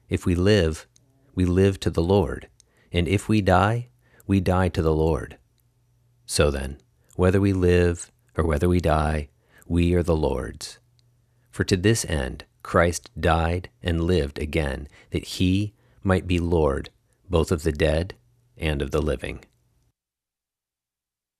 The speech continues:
A reading from the Gospel according to Saint Mark. At that time Jesus went up on the mountain and called to him those whom he desired,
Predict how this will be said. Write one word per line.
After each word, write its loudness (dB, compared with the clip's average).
A 6
reading 4
from -2
the 0
Gospel -2
according -2
to -4
Saint -4
Mark. -8
At 0
that 6
time 0
Jesus 0
went 0
up 0
on 2
the 2
mountain -4
and 2
called 2
to -2
him 0
those 2
whom 0
he 0
desired, -2